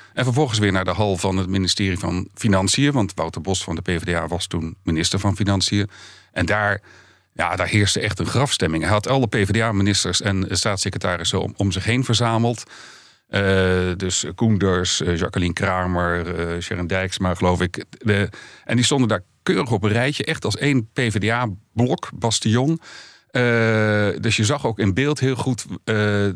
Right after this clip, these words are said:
dat het, de P V D A-ministers en bewindslieden waren die uit dit, eh, kabinet, eh,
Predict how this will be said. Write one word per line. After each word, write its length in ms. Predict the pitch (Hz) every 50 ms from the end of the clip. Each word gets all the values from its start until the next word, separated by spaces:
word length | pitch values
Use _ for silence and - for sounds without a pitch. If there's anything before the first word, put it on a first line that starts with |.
| 85
dat 320 | 80 101 104 110 95 - - - -
het, 140 | - 95 - _ _
de 140 | - 92 95
P 80 | -
V 220 | - 90 85 - 85
D 40 | 82
A-ministers 600 | 95 131 147 147 147 139 139 - - 127 - -
en 280 | - - 104 107 104
bewindslieden 480 | 101 107 107 110 104 104 110 101 95 90
waren 320 | 101 95 95 95 92 95 - - - - _
die 200 | _ - 104 -
uit 140 | - 98 95
dit, 220 | - 101 - - -
eh, 100 | 95 87 85
kabinet, 480 | - - 90 85 92 98 90 - - -
eh, 120 | 82 82